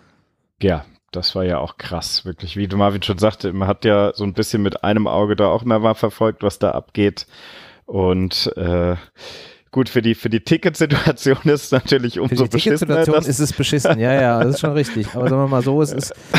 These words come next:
Speaker 1: <clears throat>
Speaker 2: es würdigt dann auch die Situation und, äh, den Punkt, dass wir ja immer wieder gesagt haben, dass es so viele Mannschaften gibt in der Euroleague, die einfach irgendwie diesen F-, Wettbewerb nicht ernst nehmen.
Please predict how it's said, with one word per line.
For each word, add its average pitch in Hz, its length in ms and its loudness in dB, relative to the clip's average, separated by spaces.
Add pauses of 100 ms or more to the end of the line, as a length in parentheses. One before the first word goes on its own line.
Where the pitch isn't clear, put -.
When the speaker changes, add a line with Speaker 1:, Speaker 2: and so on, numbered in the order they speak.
Speaker 1:
<clears throat> 160 340 2
Speaker 2:
es - 200 0 (320)
würdigt 151 840 0
dann 147 160 0
auch 143 300 0
die 135 120 0
Situation 139 840 0
und, 127 520 -4
äh, 120 360 2 (1800)
den 123 180 0
Punkt, 139 260 -2
dass 127 160 0
wir 123 100 4
ja 117 80 2
immer 123 200 0
wieder 120 160 2
gesagt 113 300 0
haben, 127 100 0
dass 120 160 0
es 120 100 -4
so 135 140 -2
viele 127 240 0
Mannschaften 123 520 0
gibt 127 220 -4
in 120 140 -4
der 117 180 2
Euroleague, 123 560 2
die 120 220 0
einfach 120 400 -2
irgendwie 120 400 2
diesen 120 300 -2
F-, - 480 -12
Wettbewerb 120 580 2
nicht 139 300 0
ernst - 360 -4
nehmen. 120 380 0